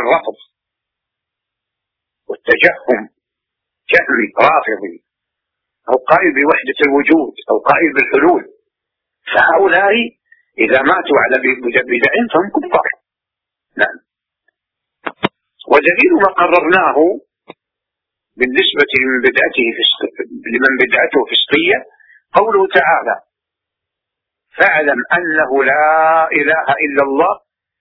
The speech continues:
واستغفر لذنبك وللمؤمنين والمؤمنات". والفساق سواء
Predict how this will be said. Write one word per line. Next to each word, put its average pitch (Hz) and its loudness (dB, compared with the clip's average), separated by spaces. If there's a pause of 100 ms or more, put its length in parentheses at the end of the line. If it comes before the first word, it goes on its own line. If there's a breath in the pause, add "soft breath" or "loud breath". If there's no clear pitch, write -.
واستغفر 175 0 (120)
لذنبك 220 -2 (140)
وللمؤمنين 202 0
والمؤمنات". 180 -2 (1080)
والفساق 214 0 (920)
سواء 185 2